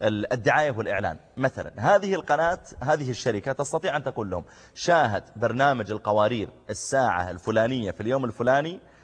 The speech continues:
استقبله مليونين أو ثلاثة ملايين أو أربعة ملايين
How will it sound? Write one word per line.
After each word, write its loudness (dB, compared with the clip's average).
استقبله 2
مليونين -2
أو -2
ثلاثة 0
ملايين -2
أو 0
أربعة 0
ملايين -2